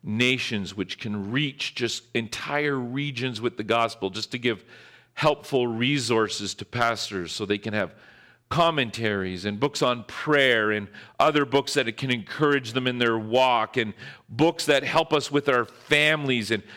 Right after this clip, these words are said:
how to be better fathers and mothers and parents. Father, you have blessed us with much, and we pray these same blessings to,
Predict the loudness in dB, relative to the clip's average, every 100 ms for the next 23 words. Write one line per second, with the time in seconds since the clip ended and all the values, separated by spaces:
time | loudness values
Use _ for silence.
0 | -12 2 2 4 2 2 4 4 0 2
1 | 4 4 4 2 0 -4 -4 -4 2 4
2 | 4 0 0 -2 -2 -8 -20 -20 _ -6
3 | -4 -2 0 0 0 -2 -6 -8 -8 -10
4 | _ _ _ _ _ _ _ _ _ _
5 | _ _ _ _ _ _ _ _ _ _
6 | _ _ _ _ _ _ _ _ _ _
7 | _ _ _ _ _ _ -2 0 2 0
8 | 0 0 -2 0 0 0 -6 -10 -4 -4
9 | -4 -10 -20 _ _ _ _ _ _ _
10 | _ 0 0 0 -4 -12 -12 -10 -8 -8
11 | -10 -6 -2 -2 -2 -6 -2 0 0 0
12 | 0 -2 -4 -6 -6 -8 -8 -4 -4